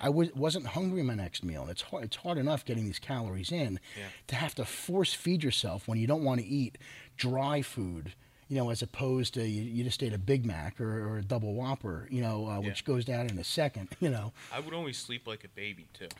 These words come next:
Speaker 1: Right.
Speaker 2: Like, uh, I mean, I would have the best sleep of my life if I ate a junk meal after a hard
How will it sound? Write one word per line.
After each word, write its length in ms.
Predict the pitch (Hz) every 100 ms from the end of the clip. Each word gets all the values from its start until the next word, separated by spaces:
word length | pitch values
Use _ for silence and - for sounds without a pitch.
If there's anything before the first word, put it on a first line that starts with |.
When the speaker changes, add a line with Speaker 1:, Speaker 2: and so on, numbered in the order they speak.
| -
Speaker 1:
Right. 200 | 113 90 -
Speaker 2:
Like, 220 | 101 -
uh, 120 | 107 104
I 80 | 127
mean, 240 | 127 113
I 140 | 98
would 120 | 131 123
have 160 | 117
the 80 | 110
best 340 | 101 117 113
sleep 180 | - 113
of 60 | 104
my 120 | 98
life 280 | 98 107 -
if 100 | 92
I 60 | 87
ate 220 | 101 98
a 60 |
junk 280 | 95 101 104 -
meal 200 | 101 98 92
after 220 | - 98
a 40 |
hard 220 | 104 104